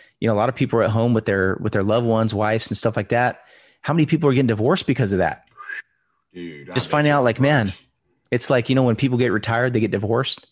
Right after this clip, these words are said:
Speaker 1: 'cause they don't
Speaker 2: Right.
Speaker 1: know how to deal with each other.
Speaker 2: That's
Speaker 1: It's
Speaker 2: right.
Speaker 1: kinda like, you know, covid hits, you don't know how to deal with each other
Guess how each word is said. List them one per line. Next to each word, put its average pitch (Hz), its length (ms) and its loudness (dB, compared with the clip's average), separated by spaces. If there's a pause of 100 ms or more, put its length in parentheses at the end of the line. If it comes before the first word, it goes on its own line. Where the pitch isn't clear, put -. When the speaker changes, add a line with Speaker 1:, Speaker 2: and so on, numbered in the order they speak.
(220)
Speaker 1:
'cause 113 120 -4
they 117 80 0
don't 110 100 0
Speaker 2:
Right. 107 60 2
Speaker 1:
know 110 60 0
how 113 100 0
to 98 140 0
deal 117 200 2
with 120 120 0
each 123 160 -2
other. 147 280 -2 (300)
Speaker 2:
That's - 160 -20
Speaker 1:
It's - 100 -4
Speaker 2:
right. - 100 -10
Speaker 1:
kinda 131 100 2
like, 117 180 0
you 117 60 -2
know, 104 100 0
covid 131 360 0
hits, 107 400 -2 (220)
you 113 140 -2
don't 117 120 2
know 113 60 2
how 113 140 2
to 107 60 -2
deal 120 240 2
with 131 140 0
each 101 180 -4
other 98 320 0